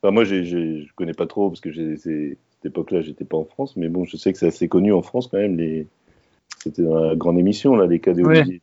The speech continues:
Speaker 1: et voilà, donc Jean-Michel fait, fait de la chanson, je sais pas quoi, c'est ça, c'est les
Speaker 2: C'est ça, ouais. Moi, moi, je, j'aime bien le, enfin, pour moi, c'est rentré un peu dans, dans le langage courant. <laughs>
Speaker 1: Bah,
Speaker 2: Ouais.
Speaker 1: oui, oui, bah, c'est
Speaker 2: Ouais.
Speaker 1: marrant parce que justement, au dernier podcast, euh... Tiens, parce qu'on a,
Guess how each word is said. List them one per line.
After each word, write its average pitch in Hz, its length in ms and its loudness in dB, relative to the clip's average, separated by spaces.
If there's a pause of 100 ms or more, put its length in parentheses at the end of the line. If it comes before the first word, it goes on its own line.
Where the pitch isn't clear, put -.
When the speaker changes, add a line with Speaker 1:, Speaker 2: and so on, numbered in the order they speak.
Speaker 1:
et 78 160 -4 (100)
voilà, 82 180 -2
donc 71 280 -14
Jean-Michel 80 540 0
fait, 76 320 -4
fait - 140 -6
de 73 40 -4
la 76 80 -2
chanson, 90 420 -4
je - 60 -10
sais - 60 -10
pas 95 100 0
quoi, 101 160 2
c'est - 140 -6
ça, 101 240 0
c'est 87 160 -6
les 78 200 -2 (600)
Speaker 2:
C'est - 160 0
ça, 156 240 4
ouais. 127 220 2
Moi, 143 180 6
moi, 196 140 8
je, 180 200 8
j'aime 151 220 6
bien 180 160 2
le, 156 300 6
enfin, 143 200 0
pour 156 140 0
moi, 170 100 4
c'est 170 140 2
rentré 147 320 2
un 156 80 6
peu 156 160 2
dans, 135 340 4
dans 135 180 2
le 135 60 2
langage 143 360 4
courant. 165 480 4 (100)
<laughs> - 100 -10
Speaker 1:
Bah, 107 420 8
Speaker 2:
Ouais. 185 120 2 (100)
Speaker 1:
oui, 143 260 6
oui, 202 300 8
bah, 135 140 2
c'est 139 120 -4
Speaker 2:
Ouais. 123 60 0
Speaker 1:
marrant 147 220 2
parce 147 160 -2
que 131 120 -6
justement, 131 420 -6
au 139 60 -2
dernier 120 280 2
podcast, 165 580 -2
euh... 104 560 0
Tiens, 98 120 -2
parce 78 200 -8
qu'on 80 320 -6
a, 76 40 -8